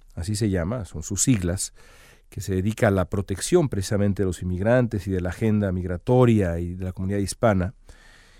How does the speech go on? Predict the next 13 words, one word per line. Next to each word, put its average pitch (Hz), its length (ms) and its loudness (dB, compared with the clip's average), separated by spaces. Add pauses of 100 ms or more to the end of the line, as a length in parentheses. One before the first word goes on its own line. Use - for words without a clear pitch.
me 151 260 6
compartió 185 920 4 (280)
en 117 220 2
un 135 140 2
diálogo 117 720 6 (340)
por, 90 420 -8
eh, 87 220 -10 (240)
WhatsApp 101 500 0 (300)
hace 87 240 -10
unos 98 220 -4
días 98 260 -4
varios 180 380 2
testimonios 101 840 0